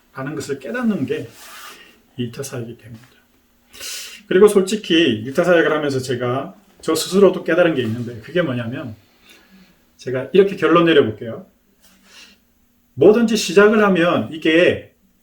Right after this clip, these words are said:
중간에 깔아앉지 않고요. 쭉 가야 돼요. 이게 지속성이 필요하거든요. 그래서 저는 이제 씨비엠씨라는 단체도 여러분 아시는데,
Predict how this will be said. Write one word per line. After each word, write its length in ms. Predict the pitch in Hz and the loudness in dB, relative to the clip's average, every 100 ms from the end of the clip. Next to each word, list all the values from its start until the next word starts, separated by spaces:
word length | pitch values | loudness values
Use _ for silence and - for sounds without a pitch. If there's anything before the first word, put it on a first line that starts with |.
| _ | _
중간에 760 | - 139 151 180 170 185 - _ _ _ _ _ | -10 -2 2 2 2 -2 -6 _ _ _ _ _
깔아앉지 520 | - 208 240 226 208 151 | -12 -6 -2 0 -2 -2
않고요. 520 | 139 135 143 - - - | -4 -4 -4 -6 -14 -10
쭉 260 | 370 294 | -6 -4
가야 320 | - 139 135 - | -4 -4 -4 -4
돼요. 180 | 101 - _ _ _ _ _ _ _ _ _ | -12 -18 _ _ _ _ _ _ _ _ _
이게 240 | 185 180 - | -2 0 0
지속성이 1040 | - 247 277 269 - - 160 147 139 127 | -4 -2 0 0 0 0 0 0 -4 -4
필요하거든요. 640 | - 196 - 123 117 117 208 - _ _ _ _ _ - - - - | -2 0 0 0 -8 -10 -12 -14 _ _ _ _ _ -18 -16 -16 -2
그래서 240 | 175 185 185 | 2 4 6
저는 280 | 190 190 | 6 6
이제 100 | 151 | 4
씨비엠씨라는 960 | 135 - 240 240 240 226 214 190 180 160 | 2 2 0 4 6 6 6 6 4 2
단체도 580 | 143 165 - 160 143 123 | -2 -4 -2 0 2 2
여러분 220 | 131 131 | 2 0
아시는데, 880 | 101 107 - 147 127 113 139 107 | -4 -6 -8 -6 -4 -4 -4 -6